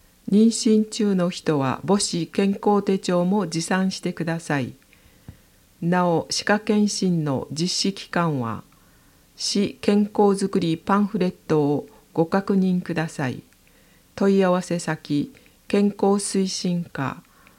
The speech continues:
電話九二零の八六一一。これで市役所からのお知らせを終わります。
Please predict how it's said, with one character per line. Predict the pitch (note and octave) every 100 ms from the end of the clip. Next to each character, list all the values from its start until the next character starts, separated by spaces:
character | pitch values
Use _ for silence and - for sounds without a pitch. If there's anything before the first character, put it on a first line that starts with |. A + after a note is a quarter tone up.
| _ -
電 | F3 F#3+ F#3+
話 | F#3 F#3 -
九 | - G#3 G3+
二 | G3 G3 F#3+
零 | F3+ E3+
の | C#3 B2 G#2+
八 | - F3+ F3 G3+
六 | G3+ G3+ F#3 -
一 | - - E3 D3
一。 | C3+ - G#2+ - _ _ _ _ _ _ _ _ _ _ _ _ _ _ _ _ -
こ | G3+
れ | G3+
で | G3 F#3+ -
市 | - G#3
役 | G#3+ -
所 | G3+
か | G3 F#3
ら | F3
の | E3+ D#3 -
お | F3
知 | G#3
ら | G3
せ | - G3
を | G3+ -
終 | D#3
わ | D#3+
り | D3+ D3
ま | B2+
す。 | - - -